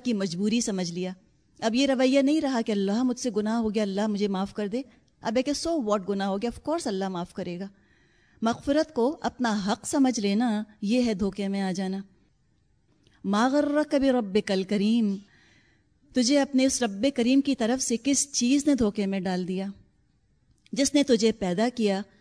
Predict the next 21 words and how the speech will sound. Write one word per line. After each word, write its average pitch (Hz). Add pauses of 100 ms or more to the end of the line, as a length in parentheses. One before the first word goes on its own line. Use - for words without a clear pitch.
تجھے 247
نک 233
سک 294
سے -
درست 196
کیا، 208 (220)
تجھے 262
متناسب 208
بنایا، 233 (220)
اور 247
جس 262
صورت 277
میں 302
چاہا 311
تجھ 208
کو 208
جوڑ 190
کر 247
تیار 240
کر 226
دیا۔ 190